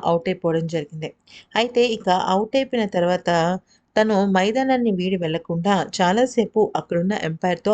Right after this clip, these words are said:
వాగ్వివాదానికి దిగాడు. చాలా నిస్సహాయంగా, నిస్సత్తువుగా తను మైదానాన్ని వీడాడు.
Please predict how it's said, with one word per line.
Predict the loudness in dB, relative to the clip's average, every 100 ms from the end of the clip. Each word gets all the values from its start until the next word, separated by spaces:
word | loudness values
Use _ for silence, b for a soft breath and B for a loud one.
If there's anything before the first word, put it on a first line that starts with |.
| 2
వాగ్వివాదానికి | 2 0 -2 -4 -2 -2 -4 -10
దిగాడు. | -6 -4 -4 -6 _ B B B -2
చాలా | 2 4 2 0
నిస్సహాయంగా, | -2 -2 0 0 0 0 0 0 2
నిస్సత్తువుగా | 0 -2 -4 -4 -2 0 2 2
తను | 0 -2 0
మైదానాన్ని | 0 0 -2 -2 -4
వీడాడు. | -6 -4 -4